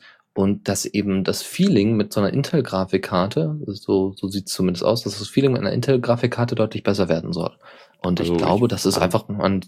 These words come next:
Speaker 2: es war immer
Speaker 1: ja,
Speaker 2: schon
Speaker 1: ich
Speaker 2: sehr
Speaker 1: fand das jetzt ja.
Speaker 2: Ich fand, Intel-Grafikkarten waren immer schon ziemlich gut unter Linux. Also
Speaker 1: Richtig. Also, dass das aber auch so bleibt, dafür will wahrscheinlich Intel sorgen und ich kann mir das auch gut vorstellen,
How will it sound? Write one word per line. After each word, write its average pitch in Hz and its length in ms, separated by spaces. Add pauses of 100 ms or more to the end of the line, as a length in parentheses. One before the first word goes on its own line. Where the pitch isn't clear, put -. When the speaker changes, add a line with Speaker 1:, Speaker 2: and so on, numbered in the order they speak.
Speaker 2:
es - 100
war - 140
immer 110 140
Speaker 1:
ja, 117 60
Speaker 2:
schon - 160
Speaker 1:
ich 87 80
Speaker 2:
sehr 87 80
Speaker 1:
fand 104 120
das 98 120
jetzt - 260 (540)
ja. 76 160
Speaker 2:
Ich - 160 (180)
fand, 92 300
Intel-Grafikkarten 98 800
waren 90 160
immer 95 220
schon 90 240
ziemlich 87 360
gut - 160
unter 87 220
Linux. 85 440 (500)
Also 85 180
Speaker 1:
Richtig. - 640 (320)
Also, 101 220
dass 107 200
das 113 140
aber 101 180
auch 101 140
so 110 120
bleibt, 101 480
dafür 92 440
will 92 140
wahrscheinlich 92 360
Intel 90 260
sorgen 101 400
und 98 120
ich - 80
kann 101 100
mir 101 80
das 101 140
auch 92 80
gut 107 180
vorstellen, 101 540